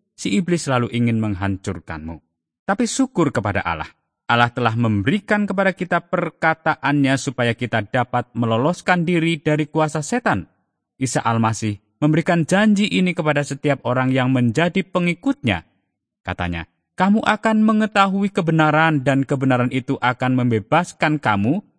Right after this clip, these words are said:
Tahukah Anda kebenaran apa yang dapat membebaskanmu dari tipuan dan kuasa setan?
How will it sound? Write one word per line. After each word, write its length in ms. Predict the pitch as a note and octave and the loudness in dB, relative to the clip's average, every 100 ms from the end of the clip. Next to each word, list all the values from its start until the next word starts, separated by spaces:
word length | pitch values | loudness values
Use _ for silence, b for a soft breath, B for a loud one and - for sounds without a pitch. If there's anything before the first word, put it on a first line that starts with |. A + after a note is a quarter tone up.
| _ _ _ - | _ _ _ -6
Tahukah 320 | F2+ F#2 G#2 | -4 -2 -2
Anda 320 | A2+ A#2+ E3 - _ _ - | 0 2 0 -2 _ _ -2
kebenaran 420 | D#3+ B2+ A#2+ A#2 A2+ | 0 2 2 2 0
apa 320 | A2+ - A#2 | -2 -2 -2
yang 160 | A#2 | 0
dapat 240 | A2 A2+ - | -2 -2 -2
membebaskanmu 1040 | B2 A#2 G2+ A2 - - C#3+ F3+ F3 D3+ | -2 0 0 -2 -2 0 2 2 0 0
dari 240 | B2 A2+ A2 | 0 0 -2
tipuan 640 | A2+ - A2 G#2+ G2 G2 | -4 -4 -2 -2 -2 -2
dan 160 | G#2 F#2+ | -4 -2
kuasa 240 | G#2 G#2 | -4 -6
setan? 320 | A2+ - G3+ | -6 -2 -4